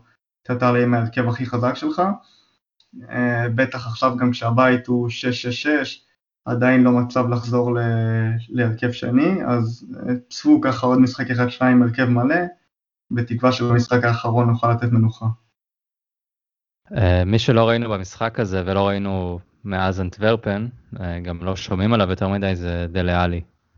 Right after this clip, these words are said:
Speaker 2: אה, גם במשחק הזה הוא לא עלה מהספסל, הוא היה בסגל ביום ראשון, כמובן, אה, לא ראינו אותו משחק. אה, מה אנחנו יכולים, אה, לצפות מדלה עלי? האם נראה אותו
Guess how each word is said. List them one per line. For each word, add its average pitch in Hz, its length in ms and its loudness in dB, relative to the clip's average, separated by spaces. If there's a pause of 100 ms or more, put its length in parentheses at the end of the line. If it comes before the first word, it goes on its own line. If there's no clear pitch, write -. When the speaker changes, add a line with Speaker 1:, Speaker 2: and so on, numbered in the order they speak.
(340)
Speaker 2:
אה, 90 320 -8
גם 98 240 0
במשחק 95 440 -4
הזה 95 220 -2
הוא 95 140 0
לא 95 220 -2
עלה 92 640 -4
מהספסל, 101 680 0
הוא 95 60 2
היה 95 100 2
בסגל 92 500 -4
ביום 90 300 -4
ראשון, 104 520 -2
כמובן, 87 680 -6
אה, 87 180 -4
לא 87 200 -2
ראינו 87 180 -2
אותו 87 140 -8
משחק. 120 640 -4 (760)
אה, 90 360 -4
מה 92 320 -2
אנחנו 104 320 -2
יכולים, 98 460 0
אה, 95 360 2
לצפות 101 720 0
מדלה 98 640 0
עלי? 120 180 0
האם 95 180 -4
נראה 95 200 0
אותו 95 640 -4